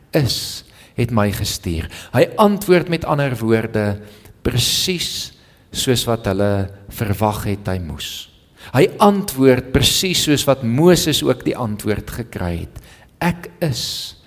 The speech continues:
het my gestuur." Maar Jesus gaan nog verder as dit. Want Jesus is nie net gestuur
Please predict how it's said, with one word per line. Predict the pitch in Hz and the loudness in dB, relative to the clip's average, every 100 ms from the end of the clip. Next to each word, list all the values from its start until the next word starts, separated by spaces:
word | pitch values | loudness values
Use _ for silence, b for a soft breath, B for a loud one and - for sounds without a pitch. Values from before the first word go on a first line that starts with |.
| b b | b b
het | 117 113 | -4 0
my | 98 90 | 0 0
gestuur." | 92 - - 87 76 85 - B B B | -4 -6 -8 -8 -8 -12 -20 B B B
Maar | 160 170 | 4 6
Jesus | 160 220 233 190 | 4 4 4 0
gaan | - 180 170 160 156 | 0 0 0 -2 -2
nog | 156 - | -2 0
verder | 170 156 156 131 | 0 0 0 0
as | 95 - | -2 -6
dit. | - - - - _ _ _ b b b b b b b b - | -10 -14 -18 -20 _ _ _ b b b b b b b b 2
Want | 151 156 | 2 4
Jesus | 151 196 226 - 165 139 - - - - b b b b | 4 6 4 2 0 0 -2 -6 -8 -18 b b b b
is | 175 - | 4 4
nie | 220 | 4
net | 175 185 - | 6 4 4
gestuur | 170 - - - 233 226 214 185 143 120 | 2 2 0 0 2 4 4 4 2 0